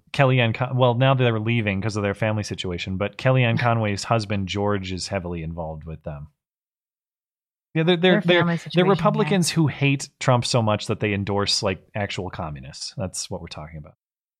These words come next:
Speaker 2: That's not crazy at all.
Speaker 1: Yeah.
Speaker 2: Jordan says, "It is reassuring to know that there are still churches that have the guts to continue to gather as normal, even in California.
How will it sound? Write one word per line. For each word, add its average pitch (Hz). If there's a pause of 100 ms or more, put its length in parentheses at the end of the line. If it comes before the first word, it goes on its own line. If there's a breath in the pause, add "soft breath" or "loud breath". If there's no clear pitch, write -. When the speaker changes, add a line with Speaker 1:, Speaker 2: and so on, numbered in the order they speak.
(120)
Speaker 2:
That's 185
not 185
crazy 190
at 220
all. 202
Speaker 1:
Yeah. 78 (400)
Speaker 2:
Jordan 214
says, 180
"It 190
is 190
reassuring 254
to 226
know 202
that 202
there 180
are 175
still 180
churches 190
that 165
have 165
the 170
guts 165
to 175
continue 170
to 165
gather 151
as 151
normal, 151
even 156
in 151
California. 196